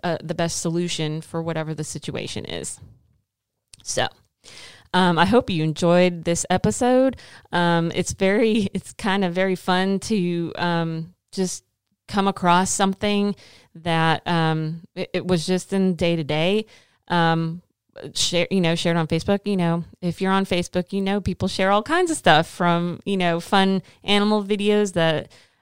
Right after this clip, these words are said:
are super heartwarming to other things that are hilarious. And then, you know, people share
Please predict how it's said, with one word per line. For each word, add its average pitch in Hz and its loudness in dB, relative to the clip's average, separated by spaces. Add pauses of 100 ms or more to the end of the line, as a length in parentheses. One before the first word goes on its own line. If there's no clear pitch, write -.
(200)
are 156 0 (120)
super 214 -2
heartwarming 196 2
to 160 -4 (200)
other 190 2
things 190 -4
that 156 -4
are 151 -4
hilarious. 214 0
And 165 -2
then, 160 -2 (300)
you 185 -6
know, 160 -2 (320)
people 170 -2
share 151 -4